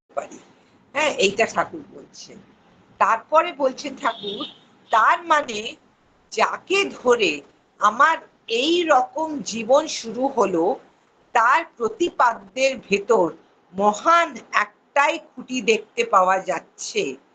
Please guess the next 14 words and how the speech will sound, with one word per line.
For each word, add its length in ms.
সেটা 300
হলেন 400
ক্ষুধা। 560
ঠাকুর 380
ক্ষুধা 500
word-টা 360
কিন্তু, 580
আহ, 420
মুসলিম, 540
যেহেতু 380
মুসলিম 500
ভাইকে 420
এখানে 460
বোঝাচ্ছেন 800